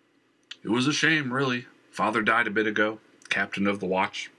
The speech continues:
Excellent fellow, that. Wife's asleep and can't wake up, some medical witchery.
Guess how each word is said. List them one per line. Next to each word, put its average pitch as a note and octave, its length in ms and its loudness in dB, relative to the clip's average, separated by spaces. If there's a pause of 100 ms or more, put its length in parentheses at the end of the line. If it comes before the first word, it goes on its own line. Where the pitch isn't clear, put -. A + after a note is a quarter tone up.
(540)
Excellent G2 400 2
fellow, C3+ 300 0
that. E2+ 340 -12 (1160)
Wife's C3+ 320 2
asleep - 440 0
and G2 280 -2 (180)
can't - 240 -2
wake C#3 220 2
up, D#3 280 -4
some A#2 400 -2 (160)
medical G2 440 2
witchery. F2 480 -2